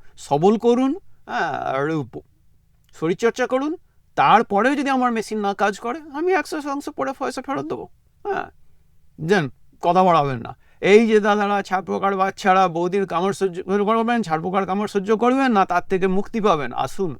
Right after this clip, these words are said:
আমার আবিষ্কার ছারপোকা মারার যন্ত্র কিনুন, একশো শতাংশ গ্যারান্টি, কাজ না করলে পয়সা ফেরত। ভালো থাকবেন।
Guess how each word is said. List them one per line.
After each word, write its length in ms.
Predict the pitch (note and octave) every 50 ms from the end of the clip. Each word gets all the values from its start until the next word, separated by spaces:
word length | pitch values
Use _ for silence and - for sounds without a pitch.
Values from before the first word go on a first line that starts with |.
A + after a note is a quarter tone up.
| - -
আমার 280 | - - C3+ D3 C#3+ -
আবিষ্কার 560 | - - C#3+ D3 C3+ - - D#3 C#3+ C3+ C3 - - - - - - -
ছারপোকা 440 | - - C#3 D3 D3 D#3+ B2+ D#3+ D#3
মারার 380 | D3+ D3+ D3+ D3+ D3+ C#3+ C3+ B2+ - - - - - - - - - - _ _ _ - _ - - - C3
যন্ত্র 340 | C3 C#3+ C#3+ C#3 D#3+ E3+
কিনুন, 320 | - - G3 G#3 A3+ B3 B3 - - - - - -
একশো 360 | - C3+ D3+ - - G3 F3+
শতাংশ 420 | D#3 F3+ D#3 - F3+ F3+ - -
গ্যারান্টি, 540 | F3 D3+ D#3+ E3+ F3+ F#3+ F3+ D#3+ G3 G3+ G#3+ - _ _ _ _ - -
কাজ 240 | - - D3 D3
না 120 | D#3 D#3+ D#3
করলে 280 | - E3 D#3+ D#3+ D#3
পয়সা 380 | D3 - C#3 C3 B2 - - G#2+
ফেরত। 260 | - - G#2 F#2 - - - - - - - _ - - - - _ -
ভালো 200 | - A#2 B2 B2+
থাকবেন। 300 | A#2 - A2+ G2+ F#2+ -